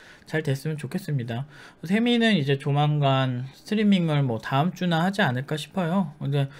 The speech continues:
근데 이제 <clears throat> 그 일정이 급해가지고 원래는 일주일 쉬고 <clears throat> 보통 출근을 많이 했는데 이번에는 아마 다음 주 한 수요일쯤에 바로 출근을 한다고 합니다.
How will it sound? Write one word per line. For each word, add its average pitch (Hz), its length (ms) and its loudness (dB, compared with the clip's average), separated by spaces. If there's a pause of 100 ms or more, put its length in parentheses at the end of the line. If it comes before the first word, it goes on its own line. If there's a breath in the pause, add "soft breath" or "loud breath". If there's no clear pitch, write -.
(280 loud breath)
근데 175 200 -4
이제 147 340 -2 (100)
<clears throat> 190 380 6
그 139 420 6
일정이 175 720 2
급해가지고 143 960 0
원래는 135 320 2
일주일 123 320 0
쉬고 170 540 -2 (260)
<clears throat> - 400 0
보통 139 320 -2
출근을 196 300 0
많이 110 220 0
했는데 139 540 0 (1200 loud breath)
이번에는 127 480 0
아마 104 340 -2 (240 loud breath)
다음 135 380 -2
주 123 340 -4
한 120 360 -4
수요일쯤에 170 540 -2
바로 113 240 -4
출근을 185 360 -2
한다고 180 360 0
합니다. 139 420 -4